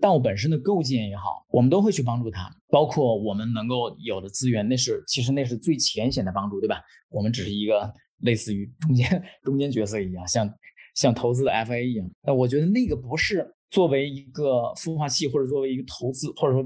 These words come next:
venture 道的一个服务项，那只是一个，呃，怎么说呢？一个，一个顺带的帮助。最核心的帮助是，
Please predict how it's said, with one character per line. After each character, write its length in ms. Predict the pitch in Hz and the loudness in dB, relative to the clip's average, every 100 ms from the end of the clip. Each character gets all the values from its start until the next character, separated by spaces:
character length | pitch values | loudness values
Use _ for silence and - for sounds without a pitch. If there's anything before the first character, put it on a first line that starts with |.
| 131 | 0
venture 300 | 156 156 160 | 0 2 0
道 160 | 185 | 0
的 60 | 127 | 0
一 120 | 110 | -2
个 120 | 113 113 101 - _ _ - | -2 -2 -2 -6 _ _ -10
服 280 | - - 139 | -6 0 2
务 100 | 170 | 4
项， 240 | 127 98 - | 2 -2 -6
那 160 | - 151 | -4 -2
只 160 | - 98 | -2 -6
是 160 | 131 | -2
一 100 | 123 | 0
个， 460 | 123 120 113 104 104 _ _ _ - - | 0 0 2 0 -2 _ _ _ -14 -4
呃， 320 | 107 101 95 | -2 -2 -2
怎 120 | - | -4
么 60 | 98 | -2
说 120 | 110 | 0
呢？ 140 | 117 110 | 0 -2
一 120 | 107 | -4
个， 460 | 123 107 101 95 - _ - | -2 0 0 -2 -10 _ -6
一 100 | 113 | -2
个 80 | |
顺 200 | 110 156 | 0 2
带 140 | 147 151 | 2 2
的 60 | |
帮 180 | 104 101 | 0 -2
助。 200 | 101 87 _ - _ | -6 -14 _ -20 _
最 160 | - 226 | 2 2
核 240 | 131 147 | 4 0
心 140 | 156 170 | 0 0
的 80 | |
帮 220 | 165 151 143 | 0 -2 -2
助 120 | 143 | -4
是， 400 | 127 147 123 | -2 -2 -2